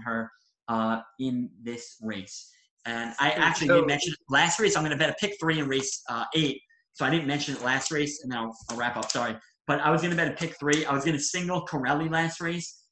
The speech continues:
Speaker 1: and I was gonna use Four Graces and Fair Maiden in this race, and only two horses next race. I'll talk about that maybe next race.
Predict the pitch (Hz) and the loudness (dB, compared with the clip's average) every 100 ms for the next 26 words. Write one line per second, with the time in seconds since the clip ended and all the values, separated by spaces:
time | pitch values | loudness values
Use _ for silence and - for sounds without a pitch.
0 | - 143 143 151 151 147 - 165 180 160 | -2 0 2 0 0 -2 -2 -2 0 0
1 | 160 156 165 139 120 156 143 143 143 135 | 0 0 -2 -4 -4 0 0 0 -2 0
2 | 139 170 - 120 123 - - _ - 143 | 0 0 0 -4 -4 -8 -14 _ -4 -2
3 | 143 156 147 - 160 135 135 - 120 120 | 0 2 0 0 -2 0 -2 -4 -6 -8
4 | - 110 110 110 117 - 117 110 104 110 | -6 -8 -8 -8 -8 -6 -6 -6 -6 -6
5 | 104 104 104 - 98 - - | -8 -8 -10 -12 -12 -14 -20